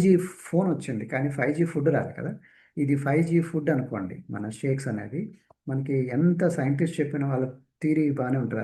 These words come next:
చెప్పాను కదా, ఆ ప్లేట్ ప్రకారం బ్యాలెన్స్ న్యూట్రిషన్ లాగా ఉందన్నమాట. కాబట్టి ఈ టైంలో సూర్యాస్తం లోపు ఈ షేక్ తాగేసి పడుకోవటం ఈజీ, అప్పటికప్పుడు కలుపుకొని తాగటం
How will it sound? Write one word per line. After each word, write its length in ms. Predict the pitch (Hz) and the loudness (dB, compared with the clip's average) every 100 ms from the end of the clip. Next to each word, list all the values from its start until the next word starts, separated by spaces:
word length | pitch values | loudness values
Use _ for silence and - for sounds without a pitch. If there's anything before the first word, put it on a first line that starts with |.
| - | -4
చెప్పాను 260 | 131 135 - | -4 -2 -4
కదా, 80 | - | -6
ఆ 20 | - | -2
ప్లేట్ 200 | 143 135 131 | 0 2 0
ప్రకారం 300 | 117 117 113 | -2 -2 0
బ్యాలెన్స్ 300 | 117 123 131 143 | 0 0 -2 -4
న్యూట్రిషన్ 380 | 139 120 - 110 | -6 -6 -4 -2
లాగా 140 | 127 226 - _ _ - | -2 -4 -10 _ _ 2
ఉందన్నమాట. 400 | 139 120 107 - - _ _ _ | 4 6 2 -2 -10 _ _ _
కాబట్టి 400 | 165 160 165 170 143 139 143 | 2 4 4 4 4 4 6
ఈ 40 | 139 139 | 6 6
టైంలో 280 | 135 165 165 135 | 4 6 6 4
సూర్యాస్తం 480 | 151 160 151 - 147 127 | 4 4 4 0 -2 0
లోపు 280 | 156 160 147 | 0 0 -2
ఈ 20 | 135 | 2
షేక్ 180 | 165 165 | 0 2
తాగేసి 240 | 147 143 139 | 0 0 -2
పడుకోవటం 340 | 131 135 127 117 | -4 -2 -2 -4
ఈజీ, 100 | 117 101 | -4 -6
అప్పటికప్పుడు 380 | - 135 110 135 | -6 -6 -4 -2
కలుపుకొని 320 | 120 - 123 | -2 -2 -2
తాగటం 320 | 113 117 117 | -2 -2 -6